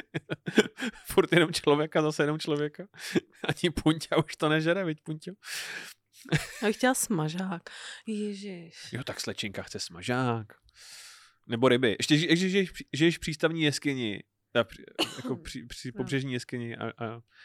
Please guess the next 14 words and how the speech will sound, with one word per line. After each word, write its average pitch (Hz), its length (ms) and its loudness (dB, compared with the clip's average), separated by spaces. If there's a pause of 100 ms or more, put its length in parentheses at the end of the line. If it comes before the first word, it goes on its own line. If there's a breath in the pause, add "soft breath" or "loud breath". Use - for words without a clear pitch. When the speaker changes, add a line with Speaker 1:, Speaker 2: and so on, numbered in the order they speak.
(180 loud breath)
Speaker 1:
a 120 80 -8
žereš 113 240 -2
jenom 113 220 -4
lidi. 104 320 -2 (540 loud breath)
Protože 107 280 -4
lidi 104 140 -2
se 117 100 -2
hodně 113 300 0
vyskytují 104 400 -6
v 101 40 -8
oceánu 98 420 -6
totiž. 107 340 -14 (400 loud breath)
No 117 80 -2
nic. 113 240 -4